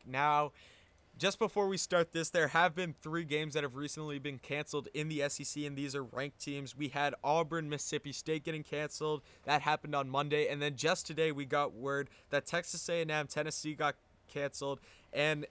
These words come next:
Alabama, L S U got canceled. Now, Texas A and M, Tennessee, and Auburn, Mississippi State are gonna be moved to a later date. I'm pretty sure that's gonna be December twelfth, the same day that we have Vanderbilt, Missouri, and Florida,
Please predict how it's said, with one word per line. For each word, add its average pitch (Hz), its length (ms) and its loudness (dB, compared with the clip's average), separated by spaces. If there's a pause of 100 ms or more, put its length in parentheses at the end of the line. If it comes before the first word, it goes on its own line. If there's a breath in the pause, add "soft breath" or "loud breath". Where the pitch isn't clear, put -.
Alabama, 147 640 4
L 143 160 2
S - 260 -2
U 135 180 -2
got 131 220 -2
canceled. 131 540 -4 (300 loud breath)
Now, 156 360 6
Texas - 360 0
A 185 120 2
and 175 100 0
M, 170 120 -2
Tennessee, 156 560 -4
and 135 160 -6
Auburn, 147 320 2
Mississippi 143 460 -4
State 151 240 -2
are 135 120 0
gonna 139 240 -4
be 135 160 -4
moved 135 360 -4
to 139 120 -4
a 131 40 -2
later 131 260 -2
date. 135 240 -2
I'm 127 120 -2
pretty 139 180 -8
sure 139 180 -6
that's 131 220 -4
gonna 135 160 -6
be 127 100 -6
December 131 440 -6
twelfth, 139 360 -4
the 135 80 -6
same 135 280 -4
day 131 200 -2
that 127 160 -2
we 127 120 -8
have 131 280 -2 (380 loud breath)
Vanderbilt, 139 500 2
Missouri, 139 640 -2
and 135 200 -2
Florida, 139 400 -2